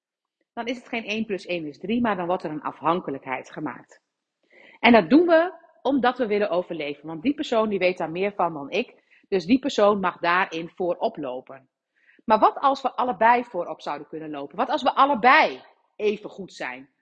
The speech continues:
Want dat zijn we. Dus wat wij doen in het ectoderme systeem, en dat doen we echt dagelijks in allemaal relaties,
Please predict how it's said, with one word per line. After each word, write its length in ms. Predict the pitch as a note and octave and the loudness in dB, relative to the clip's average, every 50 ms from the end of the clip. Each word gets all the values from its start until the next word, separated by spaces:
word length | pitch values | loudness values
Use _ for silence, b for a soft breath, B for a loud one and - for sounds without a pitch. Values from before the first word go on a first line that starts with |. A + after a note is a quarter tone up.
| _ | _
Want 200 | - A3 A3+ A3 | -10 -10 -8 -8
dat 180 | A3 A#3 A#3 - | -10 -12 -12 -12
zijn 280 | - F4+ G4+ F#4 A#3 | -14 -12 -12 -10 -12
we. 100 | C3+ A#2+ B2 _ _ _ _ _ _ _ _ _ _ _ _ _ _ _ _ _ _ _ _ _ _ _ _ _ _ _ | -14 -16 -20 _ _ _ _ _ _ _ _ _ _ _ _ _ _ _ _ _ _ _ _ _ _ _ _ _ _ _
Dus 180 | - C4 - | -20 -20 -16
wat 200 | B3+ E4+ A#4 A#4+ | -14 -12 -12 -6
wij 180 | - D#4 B3 F3 | -6 -4 -4 0
doen 240 | - E4+ G#4+ A4 - | 0 0 -2 -2 -4
in 140 | - D#4+ E4 | -6 -4 -4
het 140 | C#4+ - - | -4 -4 -4
ectoderme 560 | - D4+ - - C#4 G#3 A3+ G#3+ G3 F#3+ F3+ | -6 -8 -6 -8 -6 -4 -4 -4 -4 -6 -10
systeem, 420 | - F#3+ - - B3+ C4 D4 C#4+ | -14 -16 -8 -2 0 0 0 0
en 60 | C4+ | -2
dat 120 | A#3+ A3+ F#3+ | -2 -2 -2
doen 140 | A3+ C#4+ C#4+ | -2 0 0
we 80 | C4 | 0
echt 260 | - G#3+ A3+ G3 F3+ | -2 -4 -6 -6 -2
dagelijks 540 | E3 A#3 C4 E4 E4+ - - B3+ A#3 - - | 0 2 2 2 0 -2 -4 -6 -6 -8 -10
in 160 | G#3 G3 - _ | -16 -18 -12 _
allemaal 380 | - D#4 F#4 F#4+ D4+ B3+ G#3 F#3 | -4 -2 -2 -2 -2 -2 -2 -4
relaties, 800 | F#3 F3 E3 D#3+ D#3 E3+ F#3+ - - - F#4 G4+ - - - | -6 -6 -6 -6 -6 -6 -8 -8 -10 -10 -10 -10 -10 -16 -20